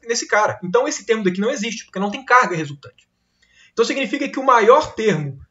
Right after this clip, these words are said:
do di-, de, de, do potencial gerado por esse cara é um termo de dipolo, o que é natural, porque esse cara daqui é um dipolo elétrico, certo? Naturalmente. Porque exatamente faz a polarização. O potencial do dipolo elétrico decai com um sobre R quadrado.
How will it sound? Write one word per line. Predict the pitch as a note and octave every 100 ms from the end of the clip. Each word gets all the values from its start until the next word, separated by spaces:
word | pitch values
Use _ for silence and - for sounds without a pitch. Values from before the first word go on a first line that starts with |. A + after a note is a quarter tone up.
| _ _
do | E3+
di-, | F3+ G3+ - F#3 F#3
de, | D#3+ G3+ F#3+
de, | F#3+
do | F3 F#3+
potencial | A3 A#3 A3+ - F3 D3 D3
gerado | F3+ F3 G3+ -
por | E3
esse | D#3 -
cara | - B3 A3+ C3+ -
é | A3+
um | B3 D#4 - _ _ _
termo | B3+ B3+ D4 - _
de | A3
dipolo, | B3 D#4+ C4 B3 C#3 -
o |
que | F#3+
é | A3+
natural, | B3 D#4+ B3+
porque | - G#3+
esse | G#3
cara | A#3
daqui | G#3+ - -
é | A3+
um | A#3
dipolo | C4 - A3 B3+
elétrico, | A3 G3+ - - _
certo? | - G#3 C4 -
Naturalmente. | D#3+ F#3 A#3 B3 F3 - - _ - _
Porque | - D#3+
exatamente | E3+ F3+ F3 G#3+ F3+ - -
faz | F#3+ G#3+
a | F#3
polarização. | F3 D#3+ C#3+ B2 A2+ - _ _ - - - _ _ _
O | C#4 D#4
potencial | D#4+ D#4 C#4+ A#3+ G3+
do | F#3
dipolo | F3+ F3 D#3+ D#3
elétrico | E3 A#3 - F3+
decai | G3+ G3+ A3
com | A3+ A3 -
um | B3
sobre | - A#3+ A3+
R | G#3 G#3
quadrado. | A3 F#3 D#3+ B2+